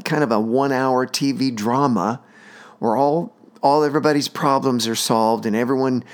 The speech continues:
gets along in the end. Don't get me wrong. Of course, God still does miracles and he, he does work all things for the good of those who love him. But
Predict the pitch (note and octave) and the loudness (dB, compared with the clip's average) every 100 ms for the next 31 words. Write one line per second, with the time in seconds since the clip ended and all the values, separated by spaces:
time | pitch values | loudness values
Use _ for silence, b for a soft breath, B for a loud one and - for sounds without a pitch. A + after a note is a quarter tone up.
0 | B B C#3 C3+ A#2+ A#2+ A#2+ A#2 G#2 G#2+ | B B -2 0 0 0 0 0 0 0
1 | A#2 A2 D2+ - _ _ B B B B | -2 -2 -6 -10 _ _ B B B B
2 | E3+ G#3 A#3+ G#3 C3 A#2 D3+ A#2+ A2+ B2 | 2 2 2 0 0 2 2 2 -2 -4
3 | - B3+ B3 - - G#2+ A2 - A#2+ A2 | -4 -4 -4 -4 -2 -2 -4 -2 0 0
4 | G2 A2 G2+ G#2+ G#2 F#2 F2+ G2 G2+ G#2 | -2 -4 -2 -2 -2 -2 -4 -6 -4 -4
5 | G2 B B B C3+ B2 D3+ D#3+ A#2+ B2+ | -6 B B B -4 0 2 2 2 2
6 | A#2+ - G#2+ G2+ - G#2+ G#2 G2+ - C3 | 2 2 0 0 -2 -2 0 -4 -4 -2
7 | A2+ A#2+ A#2 G#2+ A#2 A2 G#2+ G2 G#2 G#2+ | 0 2 2 2 2 0 0 -2 0 0
8 | G#2 G2 C3 - | -2 -2 -2 -4